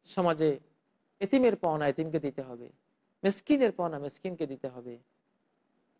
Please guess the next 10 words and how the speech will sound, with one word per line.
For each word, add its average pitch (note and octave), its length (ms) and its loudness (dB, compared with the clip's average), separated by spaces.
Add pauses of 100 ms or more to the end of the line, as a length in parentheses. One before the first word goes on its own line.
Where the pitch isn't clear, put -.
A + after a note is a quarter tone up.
(160)
প্রতিবেশীর B3 500 4
পাওনা F3 340 2
প্রতিবেশীকে F3 560 -2
দিতে C#3+ 240 -4
হবে, B2 300 -10 (380)
মেহমানের G3 560 2
পাওনা D#3+ 340 0
মেহমানকে D#3+ 440 -6
দিতে D3 240 -8
হবে। A#2 240 -14